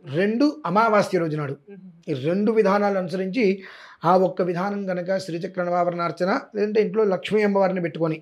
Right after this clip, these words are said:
Speaker 1: దానికి ద్రవ్యాలు కూడా మనకు జాజికాయి, జాపత్రి, కస్తూరి, అగరు, గోరోజనం, ఇటువంటి సుగంధ పరిమళ ద్రవ్యాలు సుమారుగా ఇరవై నాలుగు రకాలు ఉంటాయి. ఆ ఇరవై నాలుగు రకాల సుగంధ ద్రవ్యాలతో అమ్మవారిని ఎలా మనం ఆరాధించామంటే ఆవిడలో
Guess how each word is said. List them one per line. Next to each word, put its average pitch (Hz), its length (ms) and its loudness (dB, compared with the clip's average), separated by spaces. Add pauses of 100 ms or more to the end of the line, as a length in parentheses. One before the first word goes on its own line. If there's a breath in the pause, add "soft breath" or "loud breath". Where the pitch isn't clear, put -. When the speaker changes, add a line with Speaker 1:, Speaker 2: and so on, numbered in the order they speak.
Speaker 1:
దానికి 160 260 -2
ద్రవ్యాలు 165 400 0
కూడా 170 140 0
మనకు 156 580 -8 (680)
జాజికాయి, 160 800 -2
జాపత్రి, 156 720 -4
కస్తూరి, 170 600 -6
అగరు, 165 460 -2
గోరోజనం, 165 540 -2
ఇటువంటి 165 420 -6
సుగంధ 190 300 0
పరిమళ 175 320 2
ద్రవ్యాలు 170 340 0
సుమారుగా 175 500 -2 (340 loud breath)
ఇరవై 170 220 8
నాలుగు 165 260 4
రకాలు 170 260 2
ఉంటాయి. 143 360 -6
ఆ 165 80 -2
ఇరవై 175 240 -2
నాలుగు 190 320 -2
రకాల 175 240 -2
సుగంధ 156 280 -8
ద్రవ్యాలతో 170 500 -8
అమ్మవారిని 175 360 -4
ఎలా 165 140 -6
మనం 160 160 -8
ఆరాధించామంటే 170 840 -6 (480 loud breath)
ఆవిడలో 202 1000 6